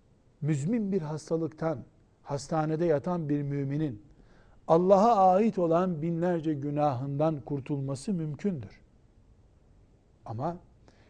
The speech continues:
gençliğinde izinsiz kopardığı bir armudun sahibinin hakkından kurtulması mümkün değildir.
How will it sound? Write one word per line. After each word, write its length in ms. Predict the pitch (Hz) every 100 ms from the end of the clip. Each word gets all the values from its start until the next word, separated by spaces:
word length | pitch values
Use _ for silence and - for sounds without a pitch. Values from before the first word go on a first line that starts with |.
| _ -
gençliğinde 840 | 143 139 - 135 131 131 165 175 - - _ - - _ _ _
izinsiz 560 | 160 143 180 160 190 160
kopardığı 800 | - 156 160 143 127 143 165 151 - _ _ _ -
bir 280 | 160 180 170 - -
armudun 840 | 147 151 147 151 135 185 151 110 - - - - -
sahibinin 1040 | - - 151 151 151 139 151 139 160 196 180
hakkından 720 | 143 143 - 151 147 160 143
kurtulması 580 | 139 143 139 139 131
mümkün 420 | 175 139 127 135 127
değildir. 500 | 107 90 - -